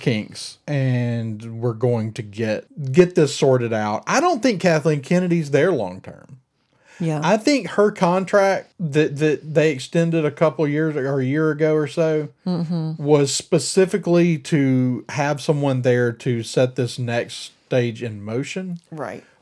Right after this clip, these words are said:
Speaker 1: But, I mean, she will be gone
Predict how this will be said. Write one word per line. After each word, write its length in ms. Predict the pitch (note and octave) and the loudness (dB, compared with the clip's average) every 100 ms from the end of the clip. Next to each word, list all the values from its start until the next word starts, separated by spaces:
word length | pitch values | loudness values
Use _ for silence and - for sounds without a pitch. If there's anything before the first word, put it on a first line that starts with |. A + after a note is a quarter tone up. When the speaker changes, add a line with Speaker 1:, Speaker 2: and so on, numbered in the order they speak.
| - | -12
Speaker 1:
But, 540 | C3 C3 C#3 B2+ - _ G#2 | -2 2 4 2 0 _ -18
I 320 | - - F3+ | -14 -4 0
mean, 400 | F3+ E3+ C#3 C#3+ | 4 2 0 -8
she 420 | - - F#3 A#3 | -10 -6 -2 -2
will 520 | B3 F3 D#3+ C#3+ B2 | 4 6 6 6 2
be 260 | B2+ D#3 B2+ | 0 -2 -2
gone 760 | A2+ D3 E3+ A3+ C#3+ B2+ B2+ | -2 2 2 2 0 -2 -8